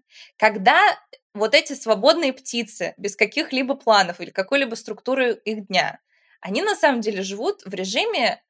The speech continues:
и давайте будем честными с собой, в режиме постоянного хаоса. То есть вот они проснулись утром, они не знают, что им свалится на голову. То есть задачи решаем по мере поступления. В чем здесь свобода?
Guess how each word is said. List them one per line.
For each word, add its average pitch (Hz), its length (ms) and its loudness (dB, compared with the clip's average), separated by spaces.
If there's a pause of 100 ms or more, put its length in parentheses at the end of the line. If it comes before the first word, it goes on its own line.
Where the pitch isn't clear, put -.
(400)
и 202 60 -12
давайте 233 340 4
будем 196 260 -10
честными - 400 -6
с - 80 -18
собой, - 280 -14 (140)
в - 40 -10
режиме 403 220 0
постоянного 226 460 0
хаоса. - 480 -6
То - 140 -20
есть 190 140 -10
вот 220 120 -2
они 269 180 2
проснулись 427 560 0
утром, - 280 -6
они 190 180 -4
не 349 180 -6
знают, 330 360 4
что - 180 -6
им 370 80 -4
свалится 214 440 0
на 202 160 2
голову. - 340 -8 (340)
То 190 60 -4
есть - 260 -8
задачи 208 440 4
решаем 247 320 2
по 247 80 2
мере 254 260 0
поступления. 285 800 -2 (360)
В - 80 -20
чем 403 200 4
здесь 330 220 0
свобода? 240 560 2